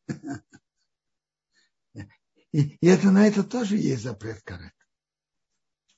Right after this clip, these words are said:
Теперь, так пока мы видим интересный принцип, что человек должен быть осторожен.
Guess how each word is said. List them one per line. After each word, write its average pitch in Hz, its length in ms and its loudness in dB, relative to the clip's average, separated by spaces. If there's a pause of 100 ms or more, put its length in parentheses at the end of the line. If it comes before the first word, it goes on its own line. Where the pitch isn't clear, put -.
(2500)
Теперь, 123 400 -6 (1300)
так 135 160 -10 (460)
пока 202 400 -2
мы 269 160 4
видим 214 440 2
интересный 160 640 -6
принцип, 131 560 -2 (320)
что 143 180 -4
человек 185 420 -4
должен 175 360 -6
быть 165 220 -6
осторожен. 147 600 -4